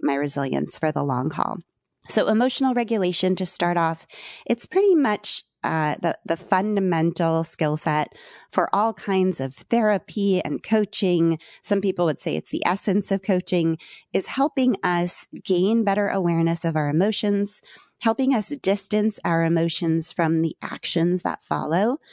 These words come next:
so that the behaviors we're putting out into the world are in keeping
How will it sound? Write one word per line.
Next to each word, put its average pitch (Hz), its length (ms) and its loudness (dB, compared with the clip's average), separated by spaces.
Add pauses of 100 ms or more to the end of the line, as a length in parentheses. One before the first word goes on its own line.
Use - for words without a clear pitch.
(320)
so 190 240 2
that 180 360 0
the 170 480 0
behaviors 226 680 2
we're 180 120 0
putting 180 280 2
out 165 200 0
into 156 180 -4
the 160 120 0
world 151 420 0
are 160 120 2
in 160 140 0
keeping 165 600 0